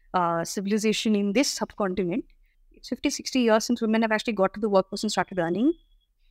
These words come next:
How much is that going to change in, in just about fifty, sixty years? When you think about women, it's very loaded with a role.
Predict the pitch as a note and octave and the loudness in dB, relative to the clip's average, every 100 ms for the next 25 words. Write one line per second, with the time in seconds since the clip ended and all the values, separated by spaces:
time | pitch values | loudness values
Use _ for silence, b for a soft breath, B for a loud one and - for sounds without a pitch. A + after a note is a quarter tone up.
0 | _ - C#4+ D#4+ F#4+ G#4 G4 - D#4 D4 | _ -6 0 4 4 4 2 0 0 -2
1 | - C4+ B3+ - B3 A#3+ F3 - - _ | 0 0 -2 -2 0 0 0 -6 -14 _
2 | - A3 G#3+ G3+ - G3+ G3+ A3 - G3+ | -2 0 2 0 -2 -2 0 -2 -2 -2
3 | G3+ G3 G3 - F#3+ - - G#3 B3+ D4 | 0 -2 -6 -8 -12 -10 -6 0 2 2
4 | - _ _ G3+ A3+ A3+ C#4 E4+ G4 A3+ | -2 _ _ 0 2 2 2 2 2 2
5 | A3+ C4+ B4 - _ _ B3 B3 C4+ E4 | 4 4 4 -2 _ _ -2 2 4 4
6 | C#4 A#3+ A3+ D#4 C4 G3+ G#3 G#3 E3+ | 4 2 0 -2 -2 -2 -2 -2 -4